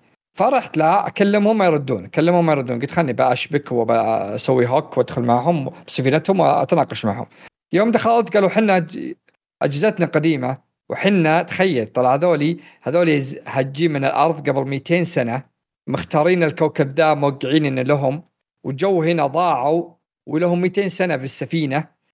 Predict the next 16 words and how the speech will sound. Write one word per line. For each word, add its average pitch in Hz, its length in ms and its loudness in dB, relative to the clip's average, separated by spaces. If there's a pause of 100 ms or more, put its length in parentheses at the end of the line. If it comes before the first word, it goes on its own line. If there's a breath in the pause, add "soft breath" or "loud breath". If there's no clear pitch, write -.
(140)
يقول 156 280 -2
إن 160 140 0
أجدادنا 156 920 0
إذا 139 180 2
م-، 143 240 -4 (120)
واحد 170 540 0 (340 loud breath)
يختار 165 540 2
إنه 147 100 -2
يموت 160 380 2
عشان 135 240 -2
يوفر 147 460 -2
مثلًا 131 380 0
غرفة 139 340 2
لأحفاده 131 760 0
وأحفاده، 139 640 0 (260 loud breath)
وإن 147 420 0